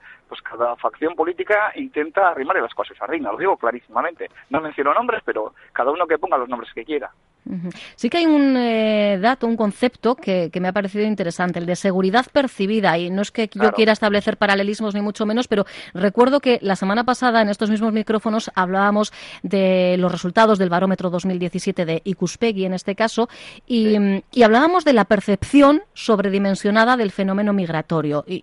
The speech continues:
Speaker 2: y doy el dato, ¿no? El número de empadronados
Speaker 1: Sí.
Speaker 2: en, eh, Euskadi, eh, representa, viene a representar un ocho coma nueve por ciento, pero en cambio la percepción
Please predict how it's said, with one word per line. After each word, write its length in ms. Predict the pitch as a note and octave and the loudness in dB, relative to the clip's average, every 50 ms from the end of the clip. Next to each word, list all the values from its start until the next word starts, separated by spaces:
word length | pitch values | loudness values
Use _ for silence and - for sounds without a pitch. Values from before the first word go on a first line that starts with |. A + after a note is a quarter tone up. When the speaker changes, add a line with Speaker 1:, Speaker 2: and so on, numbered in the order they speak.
| - | -4
Speaker 2:
y 40 | G3+ | 0
doy 240 | F#3+ A3+ A#3+ B3+ B3 | 2 4 4 4 4
el 100 | A3 F#3+ | 4 2
dato, 300 | E3+ E3 D#3+ - F3 F3 | 2 -2 -2 -2 -2 0
¿no? 100 | G#3+ B3 | 2 2
El 80 | B3 A#3 | 4 4
número 260 | A#3+ B3+ C4 C4 B3+ | 4 4 4 4 4
de 80 | B3 | 4
empadronados 640 | B3 A#3+ A#3 A#3 A3+ A3 G#3+ F#3+ F3 E3 E3 E3 E3+ | 4 4 2 2 0 0 0 -2 -2 -2 -2 -4 -6
Speaker 1:
Sí. 60 | - - - - - - - | -8 -12 -20 -20 -20 -12 -4
Speaker 2:
en, 300 | - F#3+ F3+ F#3 F#3 F3+ | -2 0 0 2 0 0
eh, 100 | F3+ - - | -2 0 0
Euskadi, 540 | G3+ F#3+ - - A3+ G#3 G3+ F3+ F3 E3 - - - - - _ - | -2 -2 0 0 2 2 2 2 0 -2 -6 -12 -20 -20 -12 _ 0
eh, 120 | G3 F3+ | 0 0
representa, 520 | F3+ F#3 - F#3+ - - A3 G3+ - - - - | 2 0 -2 -2 -2 -2 -2 -2 -4 -6 -10 -10
viene 200 | - F#3 F#3+ F3+ | -6 -4 -2 -2
a 20 | |
representar 420 | F#3 F3+ F3+ F3 - F3+ F3+ F3 | -2 -2 -4 -4 -4 -4 -2 -2
un 80 | F3+ F#3 | 0 -2
ocho 180 | F#3+ - - - | -2 -2 -4 -4
coma 200 | - F#3+ F#3 F#3 | -2 0 0 2
nueve 200 | F#3 F#3+ F#3 F#3 | 2 2 0 0
por 160 | - G3 F#3+ | 0 -2 -2
ciento, 320 | - - A#3+ B3 C4 D#4 - | -2 0 0 0 0 0 0
pero 120 | A#3+ G#3+ | 0 0
en 60 | G3 | 0
cambio 240 | - C4 C4 D4 C#4+ | 0 0 2 4 6
la 140 | B3+ A#3 G#3+ | 6 6 6
percepción 800 | - - A#3 A3 G3+ - - A3+ G#3+ - - A#3 B3 C4 C#4+ D4+ | 6 4 2 2 2 2 0 0 0 0 -2 0 2 2 2 0